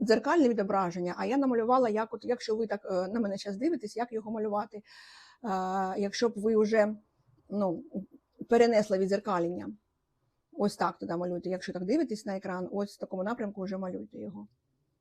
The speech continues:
Так, щоб вам було більш, е, зрозуміліше.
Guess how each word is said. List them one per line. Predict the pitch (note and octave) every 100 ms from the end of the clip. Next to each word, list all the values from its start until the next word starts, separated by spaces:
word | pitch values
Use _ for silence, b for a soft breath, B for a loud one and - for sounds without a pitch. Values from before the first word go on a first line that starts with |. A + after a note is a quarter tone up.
| _ _
Так, | - G3
щоб | G3 F#3+
вам | G3+ G3
було | G3 F#3+ F#3+ G#3 _ _ -
більш, | G#3 F#3+ G3 - - -
е, | F3+ F3+ F3+ F#3
зрозуміліше. | F#3 F#3+ F#3+ F3+ F3 F3+ A3